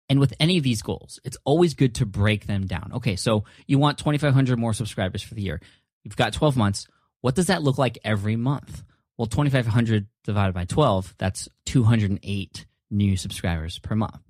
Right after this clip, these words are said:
And when you break it down like that, it seems a little bit more attainable.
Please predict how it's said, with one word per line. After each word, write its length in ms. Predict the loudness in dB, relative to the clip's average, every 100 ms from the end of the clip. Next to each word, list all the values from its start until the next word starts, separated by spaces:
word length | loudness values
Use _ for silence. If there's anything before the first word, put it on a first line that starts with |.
| _ -2
And 60 |
when 100 | -2
you 60 | 0
break 160 | -2
it 80 | 0
down 160 | 2 2
like 160 | 0
that, 300 | 0 0 0
it 400 | -6 _ _ _
seems 220 | -6 -4 0
a 20 |
little 100 | 0
bit 140 | 2
more 140 | 2 2
attainable. 500 | 0 -2 -4 -10